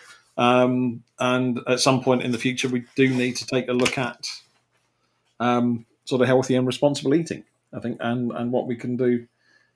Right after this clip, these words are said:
Are there things that we can all be doing kind of as an individual or as a society that, um, will ultimately, um, benefit everyone?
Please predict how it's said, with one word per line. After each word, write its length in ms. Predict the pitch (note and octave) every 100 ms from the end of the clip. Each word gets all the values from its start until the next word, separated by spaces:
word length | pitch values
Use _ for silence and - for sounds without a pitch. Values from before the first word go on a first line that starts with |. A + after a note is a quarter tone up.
| _ B2+
Are 180 | D#3
there 160 | B2+ G#2
things 340 | - A#2 A#2
that 120 | A#2 A#2
we 100 | A2+
can 140 | A#2+
all 120 | B2
be 120 | A#2
doing 400 | G2+ G#2 G2+ G2+ - _
kind 200 | - A2
of 80 | G#2+ A#2+
as 160 | A2+
an 60 | A#2
individual 500 | A#2 A2+ A2+ A2+ G#2+
or 160 | G#2+
as 100 | A2+
a 80 | A#2
society 760 | - - C#3 D3+ G#2 - - - _ _ _ _ - - _ _
that, 240 | A#2+ G#2+ - - C3+
um, 320 | B2 B2 A#2 -
will 160 | B2
ultimately, 720 | B2+ B2 B2+ B2+ B2+ B2+ B2+ C3
um, 160 | C3 C3 _ _ _ _ _ _ _ _ _ _ -
benefit 720 | A2 C3+ C3+ - C3+ - - _ _ _ _ _ _
everyone? 480 | C3+ C3 B2 G#2+ F#2